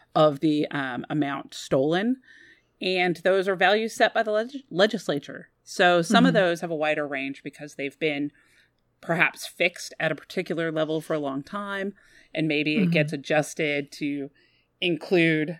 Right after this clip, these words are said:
Speaker 1: you know, a greater number.
Speaker 2: Is it, like, adjusted for inflation?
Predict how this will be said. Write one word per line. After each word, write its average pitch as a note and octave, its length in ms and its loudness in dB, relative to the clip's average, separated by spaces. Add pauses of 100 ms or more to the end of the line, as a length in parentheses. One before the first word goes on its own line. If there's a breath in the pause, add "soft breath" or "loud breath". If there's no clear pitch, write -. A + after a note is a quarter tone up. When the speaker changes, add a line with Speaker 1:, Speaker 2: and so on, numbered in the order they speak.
(120)
Speaker 1:
you F3+ 100 -4
know, D3+ 200 2
a C#3+ 80 -2
greater D#3 340 -2
number. E3 800 6 (360 soft breath)
Speaker 2:
Is G#3+ 180 2
it, A3 200 2
like, G3 220 6
adjusted F#3 400 0
for F3+ 160 0
inflation? F3 640 -2